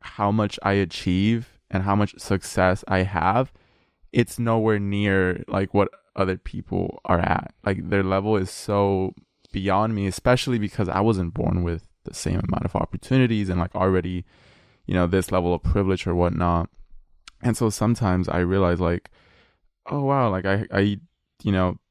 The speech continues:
I had this achievement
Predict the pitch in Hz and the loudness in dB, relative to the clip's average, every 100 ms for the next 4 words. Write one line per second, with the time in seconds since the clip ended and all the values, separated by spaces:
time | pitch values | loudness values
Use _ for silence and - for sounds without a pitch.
0 | _ _ _ _ _ _ _ _ _ _ | _ _ _ _ _ _ _ _ _ _
1 | _ _ - 101 95 98 101 101 98 - | _ _ -2 2 2 2 0 0 -2 -4
2 | - - - 101 92 101 104 - 110 95 | -12 -8 0 0 2 0 0 2 2 2
3 | 90 85 | 2 0